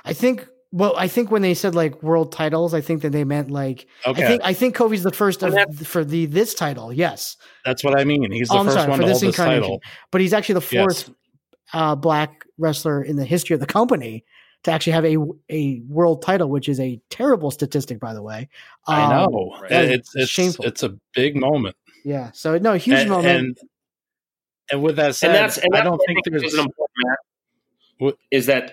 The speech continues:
Speaker 3: there are little kids who are gonna go ahead and, and who will have seen this match, and for them, it's gonna be just as normal for them to see,
Speaker 2: Yeah.
Speaker 3: you know, uh, any, any wrestler get to hold that belt versus constantly, you know, the same trend that Vince likes to push. And I think that that's really important.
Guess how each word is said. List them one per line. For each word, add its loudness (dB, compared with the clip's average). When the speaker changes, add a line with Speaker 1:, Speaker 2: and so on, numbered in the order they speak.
Speaker 3:
there 4
are 4
little 2
kids 0
who 0
are 0
gonna -2
go 2
ahead 0
and, -10
and 0
who -4
will 2
have -10
seen 0
this -2
match, -4
and 0
for -2
them, 2
it's -2
gonna 0
be 0
just -2
as -2
normal 2
for -4
them -2
to -10
see, -6
Speaker 2:
Yeah. -12
Speaker 3:
you -2
know, -2
uh, -6
any, 0
any 0
wrestler -2
get -2
to -6
hold -4
that -2
belt 0
versus -2
constantly, -2
you -2
know, 2
the -4
same 0
trend -2
that -4
Vince -2
likes -2
to -12
push. -4
And -8
I -6
think -6
that -2
that's -2
really -4
important. -8